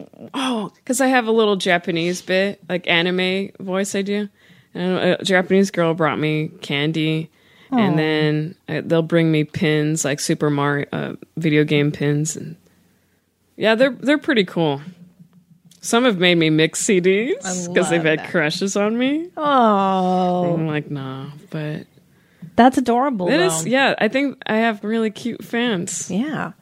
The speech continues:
Speaker 2: They're connecting to you.
Speaker 1: Yeah. Yeah.
Speaker 2: You're, yeah, you are kind of like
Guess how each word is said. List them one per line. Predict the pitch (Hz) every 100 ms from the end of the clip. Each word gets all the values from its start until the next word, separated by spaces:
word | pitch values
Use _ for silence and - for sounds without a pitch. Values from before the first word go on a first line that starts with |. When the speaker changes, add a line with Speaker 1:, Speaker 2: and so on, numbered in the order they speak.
| _ _ _ _ _ _ _ _
Speaker 2:
They're | 226 233
connecting | 247 240 247 220 180
to | -
you. | 160 151 151 - -
Speaker 1:
Yeah. | 180 196 196 131 - 165 _ 180 - - -
Yeah. | 415 370 143 - 160 - - _ -
Speaker 2:
You're, | 214 277
yeah, | 262 302 277
you | 240 320
are | 311 370
kind | - 262 240
of | 196
like | 190 175 170 -